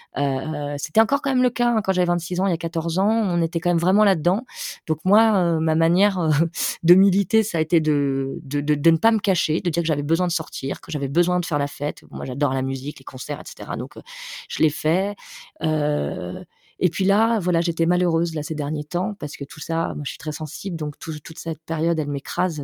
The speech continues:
totalement. Elle, elle écrase aussi ma, ma manière de pouvoir créer, ma créativité, et j'arrivais plus, en fait, à Paris, j'arrivais plus.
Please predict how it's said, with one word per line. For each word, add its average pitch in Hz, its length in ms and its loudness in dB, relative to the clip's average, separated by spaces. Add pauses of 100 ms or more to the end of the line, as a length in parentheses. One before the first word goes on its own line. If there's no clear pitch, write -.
totalement. 156 580 -2
Elle, 170 220 -4
elle - 80 -8
écrase 147 260 -6
aussi 180 340 -6
ma, 156 280 -6 (960)
ma 165 100 0
manière 160 420 2
de 160 220 -2
pouvoir 160 340 -4
créer, 156 280 -2 (140)
ma 139 140 -6
créativité, 170 920 0
et 175 40 4
j'arrivais 160 360 2
plus, - 500 -12
en 165 80 -10
fait, 160 220 -6
à 131 80 -4
Paris, 156 280 -6
j'arrivais 160 360 -2
plus. - 400 -14